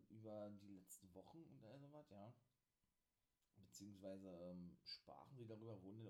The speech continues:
unterbrochen von Pete Dunne und Oney Lorcan. Und die hatten gesagt, "Ja, komm, komm, wir halten uns, äh, ja, wir halten uns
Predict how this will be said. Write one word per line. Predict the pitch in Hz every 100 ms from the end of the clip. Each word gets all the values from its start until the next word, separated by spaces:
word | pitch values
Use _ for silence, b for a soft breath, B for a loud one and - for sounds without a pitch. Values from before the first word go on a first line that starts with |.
| -
unterbrochen | 95 87 92 117
von | 107 90
Pete | 101 90
Dunne | 87 76 139 -
und | 98 -
Oney | 104 107 98 90
Lorcan. | 87 139 - 90 95 117 B B B B B B B B
Und | - 110 101 87
die | 117
hatten | 117 120 123 117
gesagt, | 110 107 110
"Ja, | 139 139 139
komm, | 147 156 143 139
komm, | 139 147 139 117
wir | 120
halten | 107 117 135
uns, | 135 117 -
äh, | 110 113 117 120 117 b b b b b -
ja, | 95 - -
wir | 98
halten | 98 113 113
uns | 117 113